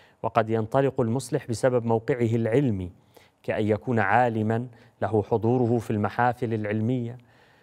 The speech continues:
وقد يكون المصلح منطلقا من موقعه الإداري أو بعض المسؤوليات الملقاة عليه،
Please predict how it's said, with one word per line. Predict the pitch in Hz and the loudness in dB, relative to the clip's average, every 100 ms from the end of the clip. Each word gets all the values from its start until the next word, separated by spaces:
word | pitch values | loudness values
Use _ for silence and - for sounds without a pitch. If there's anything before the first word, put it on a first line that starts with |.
| _ - | _ -10
وقد | 107 113 113 | -2 0 2
يكون | 110 151 131 | 0 0 0
المصلح | 123 135 - 131 - | -2 -4 -4 -4 -4
منطلقا | 123 113 147 139 139 | -4 0 -2 0 -2
من | 127 123 | -2 0
موقعه | 120 120 139 120 | 0 0 -2 -2
الإداري | 117 123 117 123 143 107 92 - _ _ _ - | -2 -4 0 4 4 2 -2 -14 _ _ _ -4
أو | 120 120 | 0 2
بعض | 123 123 120 | 4 2 0
المسؤوليات | 110 110 - 120 113 120 135 131 | -2 -4 -4 -2 0 2 0 -2
الملقاة | 117 113 107 143 143 - | -4 -4 -2 2 2 0
عليه، | 98 104 117 101 | -4 0 0 0